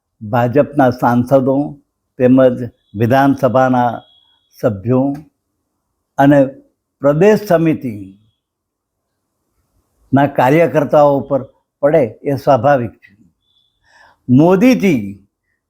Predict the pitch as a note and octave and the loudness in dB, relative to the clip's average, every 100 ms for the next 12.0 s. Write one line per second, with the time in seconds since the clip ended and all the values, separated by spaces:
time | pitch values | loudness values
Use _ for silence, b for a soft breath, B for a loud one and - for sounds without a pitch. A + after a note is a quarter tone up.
0 | _ - E3+ F3 C#3 - - - _ _ | _ 0 2 2 0 -8 -20 -20 _ _
1 | _ _ _ - C3 D#3 C3 E3 C#3+ D3 | _ _ _ -6 -4 -2 0 0 2 0
2 | E3+ D#3 D3+ - C#3+ F3 F3+ F#3+ C3+ - | -2 -2 -4 -2 0 0 0 -2 -6 -10
3 | B2+ - - G#3+ A#3+ - D3 A2 F#2+ - | -6 -6 -2 0 0 0 -2 -2 -4 -8
4 | _ _ _ _ _ _ _ _ _ _ | _ _ _ _ _ _ _ _ _ _
5 | A#2 B2+ D#3+ F3+ F#3+ D#3+ F3 F3 - C#3 | -2 0 2 2 2 0 -4 -4 -2 2
6 | D3+ D#3+ - - D#3 D3+ C#3+ C#3 D3+ D3+ | 2 2 -2 -2 0 2 2 2 -2 -4
7 | _ _ _ _ _ _ - C3+ B2 E2+ | _ _ _ _ _ _ -4 -2 -2 0
8 | C#3+ F#3 C#3+ F#2+ F#2 F2 _ _ _ _ | 2 2 2 -2 -2 -8 _ _ _ _
9 | _ _ _ _ _ _ _ _ _ _ | _ _ _ _ _ _ _ _ _ _
10 | - G#3 G#3 F3+ - E3 D3 B - C3+ | 0 0 0 -2 -2 -6 -6 B -2 0
11 | C#3 D#3 - G3+ G#3+ C3+ E3+ B2+ G#2+ G#2 | 2 0 -2 0 0 2 0 -2 -6 -14